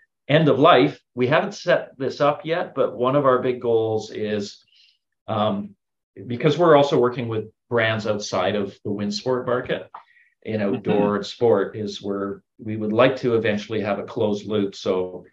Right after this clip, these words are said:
Speaker 1: pro-, end of cycle, end of life cycle products can be, you know, returned and disassembled,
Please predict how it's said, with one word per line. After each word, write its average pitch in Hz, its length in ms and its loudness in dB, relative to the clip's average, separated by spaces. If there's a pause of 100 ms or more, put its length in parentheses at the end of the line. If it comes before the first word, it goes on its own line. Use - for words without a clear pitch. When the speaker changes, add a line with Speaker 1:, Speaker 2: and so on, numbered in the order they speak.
(500)
Speaker 1:
pro-, - 200 0
end 117 220 2
of 120 80 0
cycle, 107 600 4
end 117 140 2
of 104 80 0
life 104 160 0
cycle 98 360 -2
products 101 800 -2 (340)
can 107 220 -4
be, 98 560 -4 (560)
you 110 160 -10
know, 98 180 -2
returned 104 840 -2
and 95 580 -8 (200)
disassembled, 98 840 -4